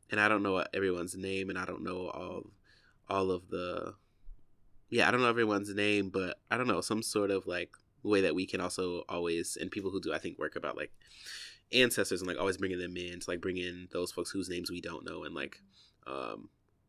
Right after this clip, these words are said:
who also did a lot of work, but also didn't have to do a lot of work, just were, like, trying to be themselves and, like, thrive, um, in this city, um, at many moments, so from past to present, um,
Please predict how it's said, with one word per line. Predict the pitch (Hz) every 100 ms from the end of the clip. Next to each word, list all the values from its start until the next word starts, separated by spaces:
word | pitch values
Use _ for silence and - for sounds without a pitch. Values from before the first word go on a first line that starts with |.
| _ -
who | 110
also | 104 101 85 - - _ -
did | 165
a |
lot | 160 139
of |
work, | 131 131
but |
also | 135 160 139 - -
didn't | 135
have | 127 131
to |
do | 110 95
a | 87
lot | 87
of |
work, | 90 87 -
just | 90 -
were, | 101
like, | 95 92 - 90 87 _ -
trying | 104
to | 98
be | 98
themselves | 92 98 - 92 92 90
and, | 82
like, | 82 -
thrive, | - 92 87 87 85 _ - - -
um, | 87
in | 87
this | 92
city, | - 90 85 87 _ - - - -
um, | 92
at | 82
many | 92 87
moments, | 73 65 -
so | -
from | 90 87 85
past | 87 82 -
to | 87
present, | - 87 82 85 - -
um, | 95 87 - -